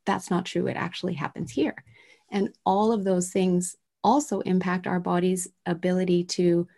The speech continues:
absorb the nutrients, vitamins, and minerals from the food that we're eating. We have, um, many people walking around in North America that are overweight and malnourished 'cause there's not enough nutrients in the food that they're eating already,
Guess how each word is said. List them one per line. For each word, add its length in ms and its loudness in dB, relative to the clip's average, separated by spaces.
absorb 760 2
the 80 2
nutrients, 500 2
vitamins, 380 2
and 80 2
minerals 380 0
from 420 0
the 80 2
food 340 2
that 140 -4
we're 220 -4
eating. 320 0
We 240 4
have, 380 -2
um, 380 0
many 420 6
people 280 0
walking 320 0
around 240 2
in 100 4
North 240 0
America 540 -2
that 100 2
are 240 -2
overweight 760 2
and 180 2
malnourished 720 0
'cause 160 0
there's 160 2
not 300 4
enough 260 2
nutrients 400 2
in 80 2
the 80 0
food 280 2
that 120 -2
they're 200 0
eating 280 2
already, 460 -2